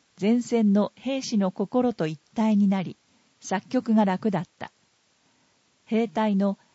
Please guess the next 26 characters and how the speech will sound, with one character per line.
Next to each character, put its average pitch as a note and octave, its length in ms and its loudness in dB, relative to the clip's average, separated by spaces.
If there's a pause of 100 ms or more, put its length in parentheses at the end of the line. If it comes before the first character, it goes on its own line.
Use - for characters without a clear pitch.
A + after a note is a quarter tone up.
(140)
汗 B3 280 -2
に G3 140 4
ま F#3 120 2
み F#3+ 140 2
れ、 E3+ 200 -2 (300)
ロ B3 200 4
ー A3 40 -4
ク G3+ 180 2
を F#3+ 80 2
刻 G#3 340 0
ん G3 100 4
だ F3+ 220 -2
日 - 160 -4
焼 A3 140 0
け A#3 140 -2
し - 80 -12
た G#3+ 140 -4
黒 A3+ 240 0
い F#3+ 80 0
顔、 D#3 360 -8 (840)
異 F#3+ 80 -2
郷 B3 300 6
に A#3 180 6
あ A#3 60 2
っ A3+ 80 -8 (160)
て F#3 180 -4